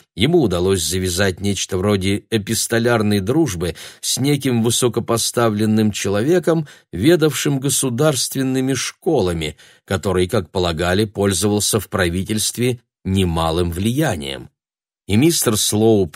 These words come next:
полагал, что сэр Никлас Фицуиген не откажется замолвить за него словечко, а в этом случае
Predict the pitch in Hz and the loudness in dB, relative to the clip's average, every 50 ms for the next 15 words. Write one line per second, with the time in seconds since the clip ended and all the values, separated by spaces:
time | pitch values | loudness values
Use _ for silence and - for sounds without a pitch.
0 | - - - 92 87 90 85 78 85 101 104 101 87 80 - - - 90 - - | -12 -8 -4 -2 0 0 0 0 2 4 4 4 2 0 -4 -6 -6 -4 -4 -4
1 | - 110 113 110 101 95 87 92 104 117 113 - - 90 95 87 - - - - | -2 0 2 2 2 2 2 2 2 2 0 0 -2 -2 -2 -2 -2 -4 -4 -6
2 | - - 147 170 170 - - - - 98 90 87 85 80 73 69 76 80 82 80 | -6 -4 -4 -4 -2 -2 -2 -2 -2 0 -2 -2 -2 -4 -6 -6 -6 -6 -6 -4
3 | 78 87 87 - - - - - - - _ 120 147 180 202 185 - - - 190 | -6 -8 -8 -12 -18 -20 -20 -20 -20 -8 _ 2 4 4 4 2 0 0 2 2
4 | 143 98 85 90 92 - - - 101 95 87 78 107 104 107 110 110 104 95 90 | 4 4 2 0 -2 -2 -2 -2 -2 -2 0 2 2 4 4 4 4 4 4 2
5 | 92 90 82 80 95 98 98 101 98 98 90 - - 98 95 110 143 180 - - | 0 -2 -2 -2 0 0 2 2 2 2 0 -2 -2 0 0 2 4 2 2 2
6 | - - - 67 - - - _ _ _ _ _ - 95 92 87 85 78 - 107 | -2 -8 -8 -10 -12 -12 -16 _ _ _ _ _ -4 -2 0 0 0 -2 -2 -2
7 | 110 107 - - 101 120 127 120 - - 131 135 139 | -2 -2 -2 0 0 0 0 -2 -2 -2 -2 -2 -2